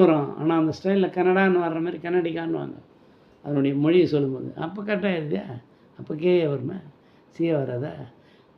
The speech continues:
அதான் சொல்றேன், தொண்ணூத்தொம்பது பர்சன்ட் கரெக்டா இருக்கணும் எழுதுனா.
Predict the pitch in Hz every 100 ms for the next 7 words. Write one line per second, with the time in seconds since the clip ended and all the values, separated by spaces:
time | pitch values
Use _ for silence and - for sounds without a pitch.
0 | _ 127 190 226 196 165 165 156 156 175
1 | 208 190 208 180 160 160 - 214 - 180
2 | 160 180 160 151 147 147 143 139